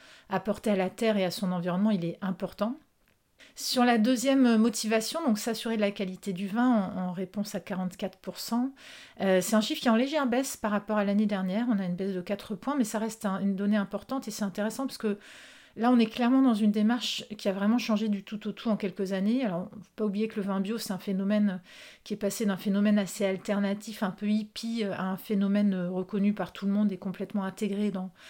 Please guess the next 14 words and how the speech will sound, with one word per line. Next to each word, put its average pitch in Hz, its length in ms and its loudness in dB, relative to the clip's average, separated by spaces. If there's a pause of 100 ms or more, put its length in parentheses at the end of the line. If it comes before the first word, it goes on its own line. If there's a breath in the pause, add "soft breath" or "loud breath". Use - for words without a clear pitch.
(280 loud breath)
dans 196 100 -2
les 190 140 0
catégories, 190 520 0
les 190 80 0
différents 190 360 -4
segments, 196 580 0
euh, 180 60 -4 (560 loud breath)
de 208 120 0
marché, 202 560 0
euh, 185 120 -2
du 180 100 -4
monde 196 200 2
du 190 160 -4
vin. 240 260 0